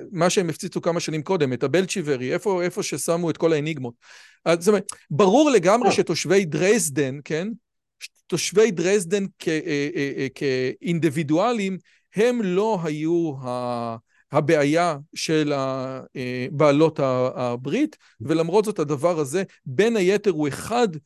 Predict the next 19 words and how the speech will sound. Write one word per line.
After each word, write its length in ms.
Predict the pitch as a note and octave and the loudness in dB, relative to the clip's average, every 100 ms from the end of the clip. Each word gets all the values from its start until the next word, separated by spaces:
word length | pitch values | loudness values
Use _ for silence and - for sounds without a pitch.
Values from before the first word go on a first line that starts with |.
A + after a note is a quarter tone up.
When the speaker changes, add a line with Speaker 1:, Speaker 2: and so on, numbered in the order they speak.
| _ _ | _ _
Speaker 1:
מה-, 160 | D3+ E3 E3 - | -6 -2 -4 -4
הוא, 180 | F#3+ D3+ | 0 2
הוא 160 | D#3 | 4
אחד 380 | D3+ - A3 A3 | 2 0 -2 -2
מהנקודות 580 | G3+ D3+ - C#3 E3+ F3+ | -2 -4 -6 -2 -2 -2
שסיים 800 | - D#3+ - - D#3 C3+ F3+ A3+ | -2 -2 -2 -4 -4 0 2 4
Speaker 2:
מאחר 220 | G#3 F3+ | 2 0
Speaker 1:
את 100 | G3 | 2
Speaker 2:
ואנחנו 240 | G#3+ F#3+ | 2 4
Speaker 1:
מלחמת 340 | E3+ F3+ C#3 C#3+ | 4 6 6 6
העולם 200 | E3 E3+ | 6 6
Speaker 2:
מדברים 20 | |
Speaker 1:
השנייה. 320 | D#3 D#3 C3+ A#2 _ _ _ | 6 4 2 0 _ _ _
Speaker 2:
רועי, 380 | A2+ D3 F3 D#3 | 2 2 2 0
מאחר 420 | C3 B2 F3 F#3+ | 0 0 0 2
ואנחנו 320 | G3 F3+ - | 4 2 0
מדברים 440 | D3+ C#3 C#3 E3 D#3+ | -2 -2 0 0 0
על, 300 | C3+ C3 C3 | -4 -2 -2
אה, 200 | B2 | -2